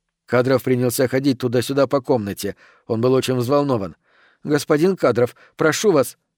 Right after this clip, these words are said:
«Не называйте меня господин Кадров, я же вам не учитель», перебил он Уитни.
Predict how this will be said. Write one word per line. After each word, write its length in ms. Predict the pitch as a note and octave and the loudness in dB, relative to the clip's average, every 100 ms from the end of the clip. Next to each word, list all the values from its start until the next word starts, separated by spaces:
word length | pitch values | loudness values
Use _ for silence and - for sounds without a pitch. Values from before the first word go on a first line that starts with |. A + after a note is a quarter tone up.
| _ _ | _ _
«Не 160 | E2+ A#2+ | -6 0
называйте 640 | D#3+ D3+ F#3 G3+ F#3+ D#3+ | 2 4 4 6 4 4
меня 220 | E3 E3+ D#3+ | 2 4 4
господин 500 | D3+ - D#3 E3 C#3 | 2 2 2 2 2
Кадров, 440 | E3+ D3 C3 - _ - | 4 4 4 -2 _ -4
я 140 | - | 0
же 100 | D#3 | 4
вам 180 | F#3 F#3 | 4 4
не 100 | F3 | 4
учитель», 600 | G3+ F#3+ G3+ C#3+ C#3+ A#2 _ _ _ _ - | 4 4 2 2 0 -2 _ _ _ _ -6
перебил 440 | A#2 A#2 C#3 C3+ | -2 2 2 0
он 220 | C3 A#2+ A#2+ | -2 -6 -4
Уитни. 480 | C#3 B2+ F#2 G2+ | -2 0 -2 -6